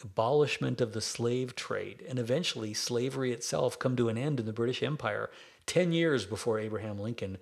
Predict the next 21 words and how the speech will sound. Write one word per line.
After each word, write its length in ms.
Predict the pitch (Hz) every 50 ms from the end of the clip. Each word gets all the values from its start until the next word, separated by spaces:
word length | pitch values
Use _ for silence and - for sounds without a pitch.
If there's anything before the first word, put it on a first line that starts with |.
| - - _
had 120 | - - 104
the 80 | 104
fortitude 520 | 101 - - 107 101 98 95 - - 98 95
to 60 | 98
sign 300 | - - - 104 101 101
the 80 | 101 98
Emancipation 680 | 98 98 95 98 - - 104 - - 107 107 - - 95
Proclamation 680 | - 95 90 - - 95 87 90 92 92 - - 101
in 80 | 95
the 100 | 92 92
United 320 | 92 95 92 90 87 87 -
States. 460 | - - - 101 - - - - - - - - - - - - - - _ _ _ _ -
Slavery 640 | - - - 127 120 123 151 160 175 175 175 175
in 120 | 160 127 110
the 80 | 104
U 240 | 104 113 139 131 120
S 260 | 135 127 110 - -
might 160 | 117 104 101 101
have 140 | 101 101
gone 240 | - 107 104 104 104
on 340 | 101 101 101 101 101 101 101